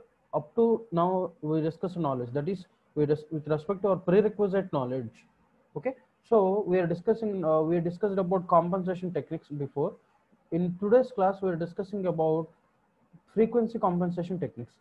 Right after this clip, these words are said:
So in last class, we discussed about D C characteristics compensation. So how can we compensate or how can we eliminate D C characteristics, com-, D C characteristics? So now in today's class, we will discuss about frequency compensation techniques.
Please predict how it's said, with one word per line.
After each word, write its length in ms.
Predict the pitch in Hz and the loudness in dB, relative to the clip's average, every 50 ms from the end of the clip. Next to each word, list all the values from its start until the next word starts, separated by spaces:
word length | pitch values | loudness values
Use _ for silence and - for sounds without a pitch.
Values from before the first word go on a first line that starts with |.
| _ _ | _ _
So 80 | - 214 | 0 0
in 140 | 208 202 | 2 4
last 280 | 185 170 185 208 202 - | 4 4 4 4 2 0
class, 180 | - 233 226 226 | -2 -4 -2 -2
we 60 | 220 180 | -2 -4
discussed 360 | 175 170 175 - 202 180 175 | -4 -4 -4 -4 -4 -4 -2
about 300 | 196 175 175 196 196 190 190 - _ _ _ _ _ - | -2 0 2 0 0 0 -4 -12 _ _ _ _ _ -2
D 160 | 135 175 196 | 0 0 0
C 160 | 190 220 233 | 0 -2 0
characteristics 640 | 226 214 190 190 196 180 190 185 - - 220 220 - | 2 4 4 4 2 0 -2 -4 -4 -4 -6 -6 -4
compensation. 720 | - - 160 151 147 156 165 160 143 147 131 - 139 131 - - | -2 -2 0 0 0 -2 -2 -2 -2 -4 -4 -4 -8 -10 -6 -4
So 80 | 208 196 | -2 0
how 240 | 196 185 180 180 | 0 0 0 0
can 140 | 175 208 208 | -2 -2 -2
we 100 | 202 202 | 0 -2
compensate 680 | 202 - 175 160 160 160 - 190 180 180 175 180 180 175 175 - _ _ _ | 0 0 0 -2 -2 -2 -4 -4 -4 -2 -2 -2 -2 -4 -6 -12 _ _ _
or 160 | - 143 151 143 | 0 0 2 2
how 180 | 135 165 170 | 2 2 2
can 200 | 170 190 202 202 | 2 0 -2 0
we 160 | 196 190 170 | 2 4 4
eliminate 340 | 151 156 165 185 190 190 160 | 4 2 0 0 -2 -2 0
D 100 | 147 160 | 0 -2
C 140 | 156 - 185 | -2 -2 -2
characteristics, 600 | 175 170 156 147 139 - 147 139 - - 165 - - | 0 0 0 0 0 -4 -8 -8 -10 -12 -14 -8 -6
com-, 320 | 151 139 135 135 131 - - _ _ _ _ - 147 | -4 -4 -4 -4 -6 -8 -12 _ _ _ _ -4 -2
D 100 | 160 165 | -2 -2
C 120 | 175 170 | -2 -2
characteristics? 560 | 147 139 127 110 - 135 - - 233 226 - | -2 -2 -2 -2 -6 -10 -12 -12 -14 -10 -6
So 80 | - 220 | -4 -4
now 260 | 202 196 208 202 - - _ _ - | -2 -2 -2 -4 -6 -8 _ _ -6
in 160 | 175 175 170 | -4 -2 -2
today's 300 | 180 180 185 202 196 - | 0 0 0 0 -2 -2
class, 360 | - 160 147 156 180 180 - _ _ _ _ _ _ | -2 0 0 0 0 -2 -8 _ _ _ _ _ _
we 100 | - 156 | -2 0
will 80 | 156 151 | 0 2
discuss 340 | 160 160 - - 214 208 - | 0 0 -2 -4 -4 -2 0
about 320 | 175 156 151 170 160 - | 2 2 2 2 0 -2
frequency 440 | - 180 185 185 - 208 190 196 220 | -4 -4 -2 -2 -2 -4 -2 -4 -2
compensation 640 | 214 185 160 156 151 170 170 165 170 156 - 185 | -2 -2 -2 -2 -2 -4 -4 -4 -4 -6 -6 -6
techniques. 520 | 180 160 127 - - 127 - _ - - | -6 -6 -6 -6 -8 -10 -10 _ -20 -20